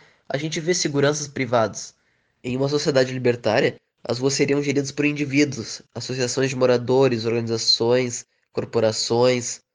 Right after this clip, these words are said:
Ruas privadas com comércio teriam que oferecer boas condições de acesso e também de proteção aos seus clientes, caso contrário, eles iriam aos seus concorrentes. Na questão da segurança,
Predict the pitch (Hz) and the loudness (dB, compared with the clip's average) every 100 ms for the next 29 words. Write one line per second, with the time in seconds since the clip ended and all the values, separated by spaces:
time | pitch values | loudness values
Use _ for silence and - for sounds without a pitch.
0 | _ _ _ - 165 170 147 170 - - | _ _ _ -2 0 2 4 4 4 0
1 | 135 139 151 151 170 170 170 160 151 - | 4 4 4 2 2 2 4 2 2 4
2 | 147 147 143 147 151 143 143 147 151 147 | 4 6 4 6 4 4 4 4 4 2
3 | - 135 147 151 - _ _ - 139 156 | 4 4 4 0 -6 _ _ -8 2 4
4 | 143 147 - 151 147 147 139 143 151 - | 4 2 4 2 4 2 2 0 0 -2
5 | 170 151 - 113 113 127 123 123 131 143 | 0 0 0 0 0 -2 -2 4 4 4
6 | - - _ 127 123 123 127 123 135 135 | -2 -16 _ -6 -4 0 0 0 0 -4
7 | 135 135 147 196 143 110 - - _ _ | -6 -4 -4 -2 -2 -4 -8 -10 _ _
8 | _ _ _ _ _ - 123 127 147 160 | _ _ _ _ _ -6 -6 -2 0 2
9 | 147 131 117 135 - | 2 2 4 2 0